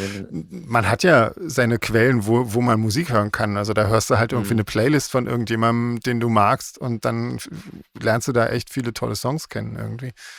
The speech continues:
Speaker 1: Also das ist so das,
Speaker 2: Mhm.
Speaker 1: wo ich mir neue Musik beschaffe quasi. Also, haben wir das auch, wa?
Speaker 2: Wir haben's ja eigentlich nicht gedisst, eigentlich wünschen wir uns noch besseres Radio. Ne? Ich hab die ganze
Speaker 1: Ja.
Speaker 2: Zeit so D T vierundsechzig irgendwie im Hinterkopf.
Speaker 1: Ja,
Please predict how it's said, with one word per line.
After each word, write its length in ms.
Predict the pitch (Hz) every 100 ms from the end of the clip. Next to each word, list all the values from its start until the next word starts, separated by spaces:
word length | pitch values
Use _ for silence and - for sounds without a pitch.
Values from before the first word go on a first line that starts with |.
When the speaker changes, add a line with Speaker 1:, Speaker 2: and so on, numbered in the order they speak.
| - - -
Speaker 1:
Also 180 | - 101
das 140 | 95 101
ist 140 | 107
so 100 | 110
das, 120 | 104 104
Speaker 2:
Mhm. 180 | 98
Speaker 1:
wo 100 | 98
ich 120 | 107 147
mir 260 | 120 107 101
neue 240 | 101 104 107
Musik 380 | 104 104 110 - _ _
beschaffe 520 | 123 - 107 123 123 -
quasi. 420 | 120 110 107 110 _ _ _ -
Also, 420 | 147 143 120 110 113 - - _ -
haben 100 | 123
wir 60 | 123
das 120 | 107
auch, 220 | - 127 -
wa? 200 | 131 135
Speaker 2:
Wir 80 | 110
haben's 140 | 151
ja 40 | 143
eigentlich 120 | 131
nicht 160 | 139 -
gedisst, 300 | 117 147 -
eigentlich 260 | 107 127
wünschen 220 | 113 123 127
wir 60 |
uns 120 | 110
noch 80 | 113
besseres 400 | 98 98 117 -
Radio. 280 | 85 85 92
Ne? 120 | 107
Ich 120 | 139
hab 100 | 135
die 80 | -
ganze 200 | 113 123
Speaker 1:
Ja. 40 | 135
Speaker 2:
Zeit 180 | 127 -
so 80 | 110
D 160 | 123
T 100 | 147
vierundsechzig 600 | 127 113 101 107 - 127
irgendwie 420 | 73 82 82 82 80
im 120 | 87
Hinterkopf. 360 | 90 85 - 131
Speaker 1:
Ja, 220 | 143